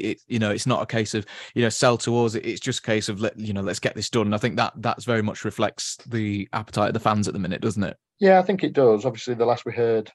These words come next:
Speaker 2: on the, on the situation, really, that there were two parties interested,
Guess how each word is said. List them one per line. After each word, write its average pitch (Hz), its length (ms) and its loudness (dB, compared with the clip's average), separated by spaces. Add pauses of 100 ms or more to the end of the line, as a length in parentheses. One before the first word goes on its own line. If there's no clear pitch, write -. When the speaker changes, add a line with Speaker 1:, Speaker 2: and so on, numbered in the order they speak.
(160)
Speaker 2:
on 113 220 -2
the, 107 460 -4
on 110 100 -2
the 107 60 0
situation, 110 500 0
really, 104 220 4
that - 240 -14
there 107 80 -2
were 98 100 2 (100)
two 113 200 4
parties 98 400 2
interested, 110 560 -2